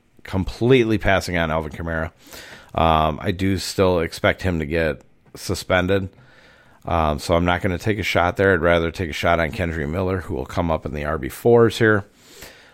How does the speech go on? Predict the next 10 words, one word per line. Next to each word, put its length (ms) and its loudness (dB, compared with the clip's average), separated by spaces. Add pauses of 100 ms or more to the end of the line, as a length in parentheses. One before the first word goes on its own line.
(140)
Uh, 420 4
the 160 -2
rookie, 500 -2 (580)
uh, 480 -12
out 180 -12
of, 400 -8
uh, 280 -14
T 200 -6
C 180 -6
U. 340 2